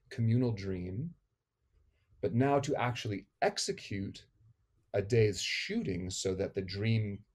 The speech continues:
can be cut together, you have to think like a photographer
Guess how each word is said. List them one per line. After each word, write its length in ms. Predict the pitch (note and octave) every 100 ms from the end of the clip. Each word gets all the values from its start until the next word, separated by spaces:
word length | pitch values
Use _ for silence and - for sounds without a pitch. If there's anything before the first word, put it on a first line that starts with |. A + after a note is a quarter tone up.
| _
can 220 | - G#2 F#2+
be 380 | F#2+ F#2+ F#2+ - _ -
cut 300 | - B2 -
together, 760 | G2+ G2 D3 F3 E2+ E2+ C3 - _ _ _ _ _ _ _
you 120 | G#2
have 160 | G2+ A2
to 100 | A2
think 280 | - C#3+ E3
like 180 | C#3+ C3+
a 60 |
photographer 920 | A#2 G2+ G#2+ G2 G2+ G2 G#2 G2 F#2+